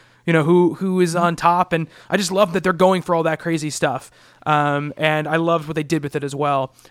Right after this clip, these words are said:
Uh, y-, so that's nice to see that character developing like that. And then Arrow, we got, we got a great episode. I mean, we got, we got there's turmoil 'cause Ali is now back and people are infighting.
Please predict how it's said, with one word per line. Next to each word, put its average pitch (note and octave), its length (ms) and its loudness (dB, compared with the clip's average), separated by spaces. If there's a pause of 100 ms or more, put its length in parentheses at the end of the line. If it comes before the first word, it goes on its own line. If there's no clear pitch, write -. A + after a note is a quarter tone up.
Uh, D3 300 0
y-, C#3+ 140 -14 (520)
so F3 180 -4
that's E3+ 280 0
nice D3+ 220 -2
to - 80 -10
see F3 100 -2
that D3+ 140 0
character D3+ 220 -8
developing D3 420 -4
like C#3+ 160 -10
that. D3+ 280 2 (300)
And F#3+ 140 4
then G3+ 160 2 (120)
Arrow, F#3 600 4 (300)
we E3 180 -6
got, G3+ 340 2 (880)
we F3 140 -6
got G#3 120 4
a F#3 40 2
great A3 200 6
episode. D3+ 400 0
I D3+ 60 -4
mean, E3+ 120 -4
we F3 60 -2
got, F3 160 0
we F3 80 0
got E3+ 240 2 (580)
there's E3+ 260 0
turmoil G#3+ 580 4
'cause F3 160 -4
Ali E3 240 0
is D#3+ 80 -6
now D3 120 -4
back G3 360 0
and D#3 200 -6
people D3+ 200 -8
are D3+ 80 -2
infighting. F3 520 2